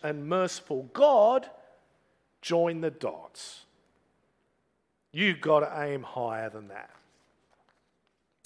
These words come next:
And then Jesus concludes his teaching on the law with this absolute zinger.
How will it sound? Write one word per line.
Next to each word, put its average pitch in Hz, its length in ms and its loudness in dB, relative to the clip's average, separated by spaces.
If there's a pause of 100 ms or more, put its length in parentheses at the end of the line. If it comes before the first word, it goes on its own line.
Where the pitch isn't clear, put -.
(100)
And 123 160 -6
then 151 220 -2
Jesus 131 320 -4
concludes 135 440 -6
his 113 120 -12
teaching 151 360 -10
on 151 100 -6
the 131 60 -6
law 127 220 -2
with 123 140 -8
this 110 200 -12 (140)
absolute - 880 -4
zinger. 107 380 -16